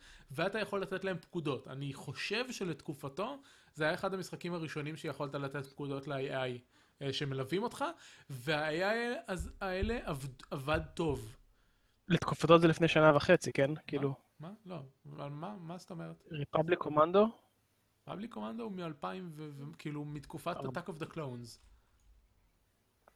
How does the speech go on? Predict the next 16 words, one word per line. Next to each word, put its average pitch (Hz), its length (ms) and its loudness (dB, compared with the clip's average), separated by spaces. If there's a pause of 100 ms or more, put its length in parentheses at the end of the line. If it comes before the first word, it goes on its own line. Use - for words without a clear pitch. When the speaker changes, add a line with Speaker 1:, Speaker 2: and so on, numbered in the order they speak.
(1040)
Speaker 2:
אה, 151 580 10
אוקיי, 180 280 12
אוקיי, 165 200 8
אוקיי, 147 60 4
אוקיי, 139 460 6
בבלתי, 139 360 10
הסתכלתי 147 420 8
על 143 60 10
תאריך 139 240 6
אחר 139 240 0
שם 135 160 0
בפנים. 127 240 -2
כן, 147 200 8
זה 127 80 -2
מאלפיים 135 300 6
וחמש. 131 440 0